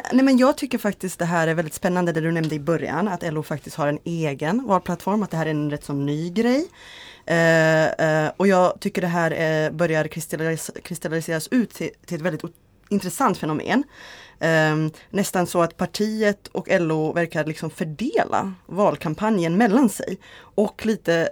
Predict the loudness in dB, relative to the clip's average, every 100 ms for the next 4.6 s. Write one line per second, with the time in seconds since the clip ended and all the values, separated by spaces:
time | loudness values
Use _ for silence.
0 | -6 -8 -6 -2 2 4 4 2 -4 -4
1 | -4 -4 -2 -2 -4 -2 0 2 2 0
2 | 0 0 0 -2 -8 -20 -20 -6 0 0
3 | 0 0 2 2 2 4 4 4 4 6
4 | 6 4 0 -4 -12